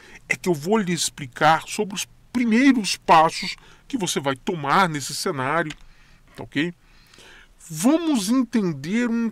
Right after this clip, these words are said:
contexto atual, cara. Eu não sei onde eu vi essa frase. "Não compre sonhos, conquiste", tá ok? Mas já devo ter visto em algum lugar, tá ok? Vou falar pra vocês.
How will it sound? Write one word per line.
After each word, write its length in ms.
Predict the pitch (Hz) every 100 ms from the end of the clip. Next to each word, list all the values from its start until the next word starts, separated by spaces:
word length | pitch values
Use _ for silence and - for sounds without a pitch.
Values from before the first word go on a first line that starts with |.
| _
contexto 1300 | - 214 185 165 - _ _ 220 233 233 - - 208
atual, 880 | 208 - 175 131 127 139 143 139 123 -
cara. 420 | - 90 - - _ _ - _ _ _ _ - - - _ -
Eu 140 | 160
não 160 | 214 262
sei 240 | - 196
onde 160 | 202 196
eu 60 |
vi 120 | 165 175
essa 200 | - 202
frase. 560 | - 127 120 113 - - _ _ - _ -
"Não 160 | - 202
compre 340 | 208 214 170
sonhos, 380 | - 190 190 165
conquiste", 680 | - 147 - 123 98 - -
tá 100 | 120
ok? 200 | 120 202
Mas 160 | 285 170
já 100 | 170
devo 240 | 185 165
ter 120 | 156
visto 220 | 143 165
em 40 | 151
algum 320 | 127 160 180
lugar, 280 | 135 104 - - _
tá 100 | -
ok? 260 | 127 175 180 _ - - - - - _ _ _ _ _ _ _ _ _ _ _ _ - _
Vou 380 | 139 147 214 233
falar 540 | - 214 151 165 185
pra 180 | - 190
vocês. 760 | 175 175 - 147 123 113 -